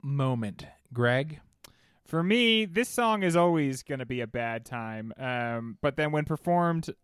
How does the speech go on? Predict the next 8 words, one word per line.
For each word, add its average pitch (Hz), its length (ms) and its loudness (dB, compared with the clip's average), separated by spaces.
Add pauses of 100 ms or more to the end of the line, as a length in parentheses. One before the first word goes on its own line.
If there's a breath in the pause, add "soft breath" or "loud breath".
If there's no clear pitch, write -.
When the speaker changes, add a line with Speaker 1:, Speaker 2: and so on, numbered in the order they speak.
(240)
Speaker 2:
uh, 135 200 -2
by, 117 200 -2 (140)
by 120 160 2
punks, - 640 -2 (600 soft breath)
the 156 200 4
Louie 247 440 6
Louie 190 600 2 (240)
moment. 123 540 -2